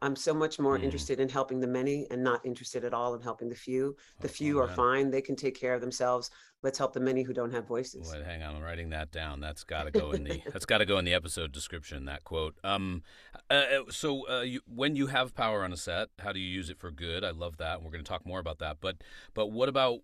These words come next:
Speaker 2: uh, how you started? Before there was a sense of, like, "I have power to change things." Um, tell us
Speaker 1: Yeah.
Speaker 2: a little bit about some, some of the early jobs you did, how you got started in the business.
Speaker 1: Yeah. I, I think, you know, i-, it's funny because now,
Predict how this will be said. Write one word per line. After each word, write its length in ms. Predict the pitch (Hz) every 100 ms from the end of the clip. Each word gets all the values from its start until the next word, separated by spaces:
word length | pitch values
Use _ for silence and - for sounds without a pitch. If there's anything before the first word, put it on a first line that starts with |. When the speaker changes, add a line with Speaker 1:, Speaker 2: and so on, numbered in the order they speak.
| -
Speaker 2:
uh, 300 | 107 101 95
how 160 | 98 98
you 180 | 90
started? 420 | 82 87 64 60 -
Before 360 | 90 117 110
there 140 | 101 90
was 200 | 87 87
a 40 |
sense 300 | - 85 73
of, 160 | 80 73
like, 180 | 76
"I 100 | 76
have 200 | 76 76
power 220 | 85 76 69
to 80 |
change 300 | - 73 67
things." 440 | 62 65 73 - -
Um, 320 | 76 76 76 71
tell 140 | 107
us 80 | 107
Speaker 1:
Yeah. 60 | 101
Speaker 2:
a 20 |
little 140 | 104
bit 120 | 104
about 380 | 98 101 95 95 -
some, 640 | - - - 95 87 85
some 160 | - 92
of 20 |
the 80 | 85
early 280 | 87 87 80
jobs 300 | 87 82 78
you 60 |
did, 200 | 80 80
how 100 | 78
you 100 | 82
got 140 | 82 80
started 280 | 90 78 76
in 60 |
the 60 | 73
business. 520 | 76 76 76 - - - _ _ _
Speaker 1:
Yeah. 300 | 151 139 127 123 - - - - -
I, 140 | 190 254
I 100 | 220
think, 240 | 226 359 403 -
you 80 | 202
know, 300 | 175 165 - _
i-, 60 | - -
it's 120 | 170
funny 160 | 220 202
because 220 | 143 135
now, 360 | 147 147 139